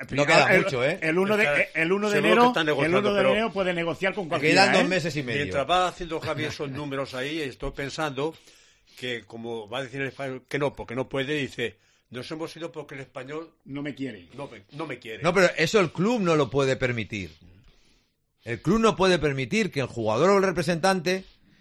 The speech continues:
Speaker 1: digan, "Es que el español no ha hecho ningún esfuerzo por nosotros", porque el español tiene un límite salarial, que se ha equivocado el español en el límite salarial.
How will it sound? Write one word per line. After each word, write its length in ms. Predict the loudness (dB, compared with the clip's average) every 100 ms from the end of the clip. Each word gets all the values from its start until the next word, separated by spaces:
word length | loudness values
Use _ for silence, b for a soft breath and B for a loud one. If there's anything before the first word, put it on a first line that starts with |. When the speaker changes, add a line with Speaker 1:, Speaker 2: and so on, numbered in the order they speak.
| b
Speaker 1:
digan, 340 | 2 4 4 0
"Es 100 | 2
que 60 |
el 60 | 2
español 520 | 2 0 2 4 4 4
no 140 | 4
ha 40 |
hecho 180 | 4 2
ningún 240 | 2 0 0
esfuerzo 420 | -2 -4 -4 -4
por 160 | -6
nosotros", 500 | -8 -4 -4 -2 -6 -8 B B
porque 200 | -10 -6
el 40 | -6
español 460 | -6 -4 -2 -2 -4
tiene 200 | 0 2
un 100 | 4
límite 300 | 4 2 -2 -2
salarial, 500 | -2 2 4 4 0 B _
que 140 | -6
se 140 | 0 2
ha 40 |
equivocado 720 | 4 4 4 6 4 4 -4 -8 _ _
el 120 | -12
español 420 | -10 -10 -8 -6 -4
en 80 | -4
el 80 | -6
límite 300 | -8 -10 -8
salarial. 560 | -6 -4 -2 -2 -4